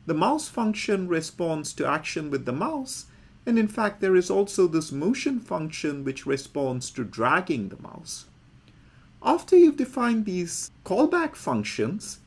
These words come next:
you can go into the main loop of the glut program, which starts the main code.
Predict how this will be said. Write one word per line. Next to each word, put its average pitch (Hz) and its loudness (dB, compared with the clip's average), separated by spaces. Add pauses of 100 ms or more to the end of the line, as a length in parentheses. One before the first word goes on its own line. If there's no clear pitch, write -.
(300)
you 185 2
can 208 2
go 247 2
into 208 0
the 185 4
main 233 2 (120)
loop 294 6 (140)
of 165 0
the 139 0
glut 123 0
program, - 0 (440)
which 175 -4
starts 226 -4
the 175 -4
main 185 -2
code. - -2